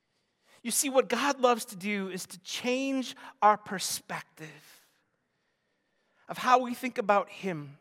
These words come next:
and as a result, how we think about our life and our own situations. Consider for a moment this quote from Finding God in the Margins, where the author writes, now,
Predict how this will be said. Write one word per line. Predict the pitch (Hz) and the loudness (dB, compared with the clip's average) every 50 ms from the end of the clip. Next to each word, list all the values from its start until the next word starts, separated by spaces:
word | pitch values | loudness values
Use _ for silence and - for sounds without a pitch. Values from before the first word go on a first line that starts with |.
| _ _ _ _ _ _ _ _ _ _ _ _ _ _ _ _ _ _ _ _ | _ _ _ _ _ _ _ _ _ _ _ _ _ _ _ _ _ _ _ _
and | - 180 | 2 4
as | 196 196 185 | 4 4 2
a | 190 | 0
result, | 190 190 170 196 208 202 185 - | -4 -2 2 6 6 6 6 4
how | - - 208 190 | 0 -4 -4 -2
we | 190 190 | -2 -4
think | 180 - 233 220 - | -6 -8 -10 -10 -8
about | 226 180 185 190 185 180 180 - - _ - | -6 -2 0 2 2 2 0 -4 -12 _ -2
our | 180 175 175 | -2 -2 0
life | 160 160 175 185 185 156 139 - - | 0 0 2 2 2 2 -2 -6 -8
and | 160 147 | -6 -4
our | 156 147 175 - - | -4 -4 -6 -6 -4
own | 208 190 196 196 | -2 0 0 -2
situations. | 196 - 185 160 - 180 170 156 156 147 147 - - - 139 160 175 - - - - - - _ _ - - - - _ | -2 -2 -4 -4 -6 -6 -4 -2 -2 -2 -2 -4 -8 -10 -12 -14 -16 -16 -16 -16 -18 -20 -20 _ _ -20 -20 -20 -20 _
Consider | - 214 202 - 269 277 294 285 | -6 -4 0 2 4 6 6 6
for | 277 - 269 254 240 | 6 6 4 4 4
a | |
moment | 220 202 196 185 185 175 170 175 - - - | 6 4 2 2 2 2 -2 -6 -8 -10 -10
this | 170 175 - | -10 -10 -10
quote | - - - 208 185 165 - - | -6 0 2 2 2 2 0 -4
from | 180 180 | -10 -10
Finding | 175 - 208 196 202 208 214 208 | -6 -2 -2 0 0 0 -2 -2
God | 185 190 180 180 170 | 0 2 2 2 2
in | 165 165 | 0 -2
the | 165 | -6
Margins, | 156 156 156 156 165 165 156 143 151 139 151 147 - - - - - - - - - | -4 -2 0 2 2 2 0 -2 -8 -14 -14 -14 -16 -18 -18 -18 -20 -20 -20 -14 -8
where | - 196 | -6 -4
the | 185 190 185 | 0 2 4
author | 185 202 214 220 - - 220 214 | 4 4 4 2 -2 -6 -6 -4
writes, | 202 185 180 175 160 - - | 0 0 0 0 0 -2 -2
now, | 185 180 190 190 190 | 0 2 2 2 0